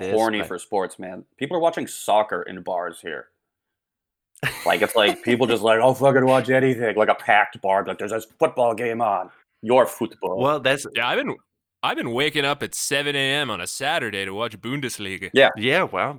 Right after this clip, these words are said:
Speaker 1: Bundesliga
Speaker 3: To be
Speaker 1: was
Speaker 3: fair, Mi-, and Mainz, shout out to Mainz. We avoided, uh, relegation.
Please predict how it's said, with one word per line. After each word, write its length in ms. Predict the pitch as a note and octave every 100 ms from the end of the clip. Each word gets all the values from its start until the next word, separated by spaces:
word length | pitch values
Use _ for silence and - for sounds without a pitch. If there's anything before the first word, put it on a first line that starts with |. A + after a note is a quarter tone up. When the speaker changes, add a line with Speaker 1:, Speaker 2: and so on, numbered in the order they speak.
| G#2
Speaker 1:
Bundesliga 680 | A#2 D3+ E3+ E3 E3+ E3+
Speaker 3:
To 100 | D3
be 120 | F#3+ D3
Speaker 1:
was 40 | E3+
Speaker 3:
fair, 140 | E3 B2
Mi-, 220 | A#2 C#3 -
and 200 | C3 A2+
Mainz, 340 | A#2+ D3 C3
shout 220 | - A2
out 80 | B2+
to 60 | F#3+
Mainz. 480 | C#3 G2+ A2 - - _ _
We 100 | G#2
avoided, 560 | G2+ G#2+ A#2 A#2 A#2 A2+
uh, 200 | A2 G#2
relegation. 840 | G#2+ A2+ G#2+ G#2+ A#2+ - F#2+ B2